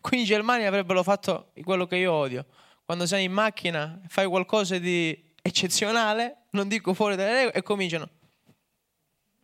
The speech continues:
Quando li vedo fare così in macchina: "Dammi tuo figlio." Immaginate Abramo:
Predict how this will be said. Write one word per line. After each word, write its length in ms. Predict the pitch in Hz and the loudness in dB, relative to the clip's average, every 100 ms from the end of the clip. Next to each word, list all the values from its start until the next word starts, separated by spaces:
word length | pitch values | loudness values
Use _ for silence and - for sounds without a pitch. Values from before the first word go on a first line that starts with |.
| - | -12
Quando 260 | - 196 196 | -4 -4 -2
li 120 | 185 | -4
vedo 240 | 190 185 | -4 -4
fare 180 | 175 180 | -4 -4
così 220 | 170 160 | -4 -6
in 80 | 175 | -6
macchina: 520 | 160 151 - 139 139 - _ _ _ _ _ _ _ _ _ _ _ _ _ _ _ _ _ _ _ _ _ _ _ _ _ _ _ _ _ _ _ _ _ _ _ | -4 -6 -8 -14 -14 -18 _ _ _ _ _ _ _ _ _ _ _ _ _ _ _ _ _ _ _ _ _ _ _ _ _ _ _ _ _ _ _ _ _ _ _
"Dammi 680 | 233 233 254 240 233 220 _ _ _ | -2 -2 -2 -2 -2 -6 _ _ _
tuo 160 | 175 | 0
figlio." 640 | 160 156 131 113 101 - _ _ _ _ _ _ _ _ _ _ _ _ _ | 0 -2 -6 -8 -14 -16 _ _ _ _ _ _ _ _ _ _ _ _ _
Immaginate 520 | 160 175 175 202 175 | -2 0 2 2 2
Abramo: 320 | 160 143 127 | 0 0 -2